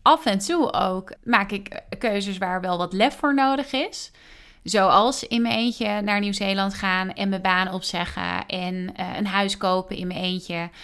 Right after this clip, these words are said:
Een relatie verbreken waarvan de hele wereld, eh, dacht dat het, eh, allemaal perfect was. Ja, dat, eh, dat intuïtief en met lef kiezen, dat, dat is iets wat ik heel erg doe.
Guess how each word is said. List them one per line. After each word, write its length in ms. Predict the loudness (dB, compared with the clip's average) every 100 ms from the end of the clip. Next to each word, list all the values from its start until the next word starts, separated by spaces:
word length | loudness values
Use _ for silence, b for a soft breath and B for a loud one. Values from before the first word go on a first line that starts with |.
| B B
Een 140 | -2 0
relatie 500 | 6 6 4 -2 -4
verbreken 600 | -4 0 0 0 -4 0
waarvan 540 | 0 0 -2 -2 -4 -4
de 80 | -2
hele 260 | -2 -2
wereld, 540 | -2 -2 -4 -4 -8 -8
eh, 100 | -6
dacht 480 | -2 -2 -4 -12 -8
dat 200 | -8 -8
het, 280 | -10 -10 -10
eh, 300 | -6 -4 -4 -4
allemaal 380 | -6 -4 -4
perfect 480 | -2 -4 -2 -4 -4
was. 500 | -4 -4 -4 -12 -14 _ _
Ja, 200 | -2 0
dat, 360 | 0 -4 -6 -4
eh, 240 | -2 -2 -2 -4 -2
dat 200 | -2 -2
intuïtief 680 | 0 0 0 0 2 2
en 140 | 0 -4
met 140 | -2
lef 280 | 0 -2 -2
kiezen, 520 | 0 0 2 0 0
dat, 360 | -4 -4 -8 -12
dat 260 | -6 -4
is 120 | -4 -6
iets 180 | -6
wat 160 | -6 -6
ik 80 | -4
heel 220 | -4 -2
erg 220 | -2 -4
doe. 340 | -4 -2 -2